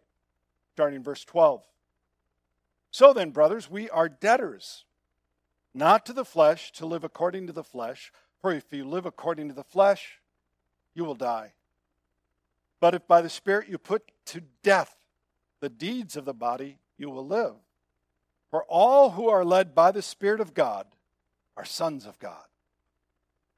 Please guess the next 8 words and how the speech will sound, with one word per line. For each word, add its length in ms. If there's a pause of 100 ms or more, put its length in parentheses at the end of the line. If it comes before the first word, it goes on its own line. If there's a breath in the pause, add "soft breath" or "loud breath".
(480)
So, 360 (1080)
got 140
a 60
picture 400
here 180
to 60
show 240
you. 200